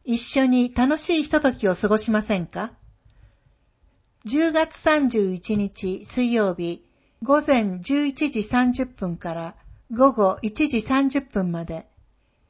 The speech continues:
福祉センター三階大ホールAおよびBにて。なお、公共交通機関を利用してお越しください。内容は食事会とアトラクション鑑賞。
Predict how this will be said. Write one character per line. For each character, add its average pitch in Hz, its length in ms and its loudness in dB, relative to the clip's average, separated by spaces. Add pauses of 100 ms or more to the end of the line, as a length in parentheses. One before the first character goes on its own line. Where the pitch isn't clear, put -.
(160)
福 - 240 -2
祉 294 40 0
セ - 380 2
ン 247 80 2
タ 190 280 -2
ー - 20 -4
三 226 360 0
階 202 380 -2
大 262 300 2
ホ 254 240 0
ー 202 40 0
ル 170 260 -6 (360)
A 247 400 2
お 208 140 2
よ 233 160 2
び 214 240 -2
B 247 260 2
に 180 160 0
て。 - 300 -8 (1080)
な 226 280 4
お、 - 240 -4
公 320 260 4
共 302 360 2
交 311 260 2
通 320 280 -2
機 - 120 -16
関 220 280 2
を 180 80 0
利 180 100 -4
用 214 180 2
し - 120 -10
て 226 120 2
お 208 80 0
越 214 200 -2
し - 40 -8
く - 80 -4
だ 196 140 -2
さ 185 240 -6
い。 233 100 -14 (840)
内 254 320 4
容 233 260 2
は 220 240 0 (100)
食 233 320 0
事 285 160 -2
会 254 300 0
と 220 340 0
ア 214 60 4
ト 254 140 0
ラ 262 160 2
ク - 80 -16
シ - 120 -2
ョ 254 40 4
ン 240 120 2
鑑 233 300 0
賞。 170 400 -8